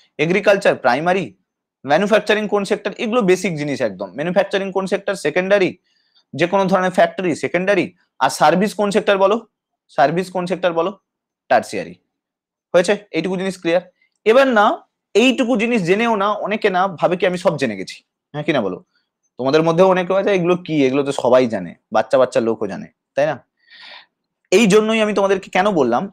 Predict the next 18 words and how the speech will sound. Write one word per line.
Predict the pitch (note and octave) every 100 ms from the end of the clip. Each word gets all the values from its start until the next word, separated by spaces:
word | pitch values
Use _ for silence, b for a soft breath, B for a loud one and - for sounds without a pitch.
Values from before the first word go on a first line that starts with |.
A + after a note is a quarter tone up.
| -
দেখ, | D3 D#3 - _
এক্ষুনি | E3 F3 G#3+ G#3
একটা | G3 G3+
কোয়েশ্চেন | E3 E3 - F3
করলাম, | D#3 A2+ G2
মনে | A#2+ E3+
আছে? | C#3+ G#2 - _ _ _ -
এক্ষুনি | D3+ D#3 G3+ G3+
একটা | F3
তোমাদেরকে | F3 E3+ E3 F3
কোয়েশ্চেন | E3 C#3 C#3 E3+
দিলাম, | C3+ G#2 A#2+ A#3 _ _ _
এই | C3
কোয়েশ্চেনটাই | - D3 C#3+ D3+ D#3
দেখাচ্ছি | C#3 A2+ C3+ C#3
তোমাদেরকে। | A#2 G2+ G2 D3+ A#3 _ _ _ _ _ _ _ _ _ _ _ _ _ _ _ _ _ _ _ _ _ _ _ _
কোথায় | C3 C3+
গেল? | A#2+